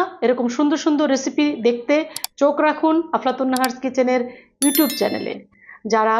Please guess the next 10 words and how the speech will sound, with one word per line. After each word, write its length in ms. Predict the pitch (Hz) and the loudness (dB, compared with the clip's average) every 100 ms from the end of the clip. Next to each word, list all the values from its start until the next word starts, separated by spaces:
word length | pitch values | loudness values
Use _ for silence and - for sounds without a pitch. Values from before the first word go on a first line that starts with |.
| 233 | 0
গ্রাহক 280 | 226 254 294 294 | 0 2 2 0
আছেন 240 | 294 311 339 - - - | 0 0 0 -4 -20 -4
তাদের 220 | 208 220 214 | 0 2 2
জন্য 140 | 233 226 214 | 2 2 2
আমার 160 | 214 220 | 0 0
অসংখ্য 300 | 196 269 254 247 | -2 -2 -2 -2
শুভকামনা, 540 | 262 269 269 269 269 285 - - _ 180 | 0 2 2 4 2 0 -4 -20 _ 0
ধন্যবাদ। 420 | 233 254 247 302 311 - - - 202 | 2 4 2 0 -2 -14 -20 -6 0
এবং 160 | 208 208 208 _ 202 | 0 0 -8 _ -2
যারা 160 | 214 | 0